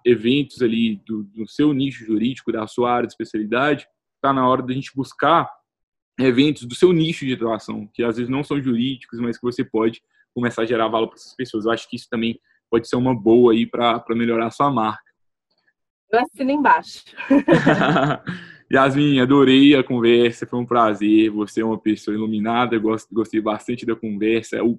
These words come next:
Speaker 1: sorriso dela cativa muito. Pessoal, quem tá assistindo, vocês, vocês vão, vão perceber, não vão me deixar mentir.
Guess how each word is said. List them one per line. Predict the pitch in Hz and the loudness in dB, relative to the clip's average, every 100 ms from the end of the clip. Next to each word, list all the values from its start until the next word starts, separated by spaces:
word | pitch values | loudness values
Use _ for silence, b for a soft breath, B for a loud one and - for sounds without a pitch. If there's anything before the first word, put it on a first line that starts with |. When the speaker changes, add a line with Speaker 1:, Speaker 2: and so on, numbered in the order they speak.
| - | -6
Speaker 1:
sorriso | - 123 135 127 | -2 -2 -2 -2
dela | 127 131 | 0 0
cativa | 127 117 - 139 127 | -2 -4 -4 -6 -4
muito. | 113 107 - | -4 -6 -6
Pessoal, | 113 123 113 | -2 0 0
quem | - 120 | -2 -6
tá | 123 | -6
assistindo, | 120 117 - 123 | -6 -12 -10 -6
vocês, | 120 117 127 - _ _ _ _ _ - | -6 -4 -6 -6 _ _ _ _ _ -4
vocês | 117 113 - 117 117 107 | -2 -2 2 4 4 0
vão, | 110 120 117 | -2 -2 -2
vão | 113 113 | -4 -2
perceber, | 120 - 113 98 113 117 | -2 2 0 4 4 4
não | 113 | -2
vão | 113 | -2
me | 117 | -2
deixar | 117 - 113 | -4 -4 -6
mentir. | 113 110 - 107 117 | -6 -10 -8 -8 -8